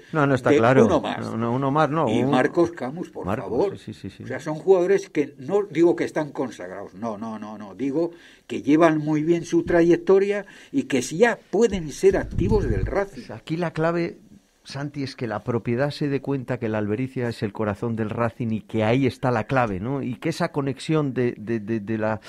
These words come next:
Speaker 1: secciones inferiores o del Rayo, del juvenil con el Rayo y del Rayo con el primer equipo es la clave. Es que, y eso no sé si se aprende con los años o,
Speaker 2: Yo,
Speaker 1: o
Speaker 2: mira, es que aquí
Speaker 1: <laughs>
Speaker 2: yo, bajo mi concepto, Pedro, tenemos no problemas,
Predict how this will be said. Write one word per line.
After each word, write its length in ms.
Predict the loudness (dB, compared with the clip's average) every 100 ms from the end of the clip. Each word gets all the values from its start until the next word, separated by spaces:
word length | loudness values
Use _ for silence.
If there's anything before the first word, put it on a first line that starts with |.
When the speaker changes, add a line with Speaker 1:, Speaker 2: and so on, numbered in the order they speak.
| -18 -8
Speaker 1:
secciones 520 | -6 -2 0 0 0
inferiores 600 | -2 -2 0 0 -2 -6
o 80 | -6
del 160 | -6
Rayo, 540 | -2 0 0 -2 -6 -6
del 160 | -10
juvenil 440 | -8 -4 -2 -2 -2
con 140 | -4
el 80 | -4
Rayo 280 | -4 -4 -4
y 20 |
del 100 | -4
Rayo 240 | -4 -4
con 120 | -4 -8
el 40 |
primer 300 | -6 -6 -6
equipo 280 | -6 -10 -10
es 100 | -8
la 160 | -10
clave. 420 | -4 0 2 0 -6 -16 -20 _ _
Es 180 | -8 -6
que, 320 | -6 -6 -12 -20 -20 -14 2
y 100 | 4
eso 140 | 4
no 120 | 2
sé 100 | 0
si 140 | -2 2
se 120 | 4
aprende 380 | 6 4 4 2
con 160 | 2
los 160 | 2 2
años 400 | 2 2 -2 -4
o, 40 |
Speaker 2:
Yo, 180 | -4 -2 -2
Speaker 1:
o 560 | -4 -4 -4 -6 -4 -4
Speaker 2:
mira, 240 | -2 -6 -2
es 160 | -2 0
que 100 | 0
aquí 340 | 0 0 -4 -6
Speaker 1:
<laughs> 40 |
Speaker 2:
yo, 260 | -2 0 0
bajo 480 | 0 -2 -2 -8
mi 120 | -8 -6
concepto, 560 | -8 -6 -10 -8 -8
Pedro, 300 | -4 -4 -6
tenemos 440 | -6 -10 -8 -10 -12 _ _ -20 _
no 340 | -8 -2 -2 -2
problemas, 640 | -4 -4 -6 -12 -20 -20